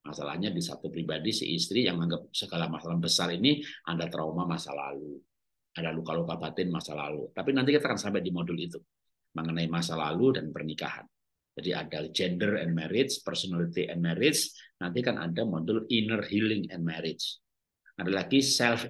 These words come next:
image and marriage. Kalau dari saya ntar ini, ntar dari Bu Arianti dan Bu Kresna Dewi ada yang lain. Self image ini adalah gambar diri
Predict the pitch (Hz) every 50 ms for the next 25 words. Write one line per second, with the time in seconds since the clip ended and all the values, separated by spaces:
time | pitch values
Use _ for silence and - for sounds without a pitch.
0 | - - 151 135 135 139 139 147 143 143 143 - - - - - _ _ _ -
1 | 95 101 - - 92 90 82 90 90 85 85 - - 62 58 80 82 82 85 85
2 | 98 98 98 98 107 92 - - 90 87 80 - - 87 82 87 85 87 87 85
3 | 85 85 82 80 87 90 87 82 82 82 82 - 82 80 - 82 78 82 80 80
4 | 82 90 110 101 92 85 80 80 80 80 78 - - _ _ _ _ _ _ _
5 | - _ - - - - 107 107 - - - 117 104 101 107 120 117 - - 120
6 | 117 143 156 131 131 131 135 131 104 87 87 87 92 87 87 87 98 104 113 107
7 | 95 -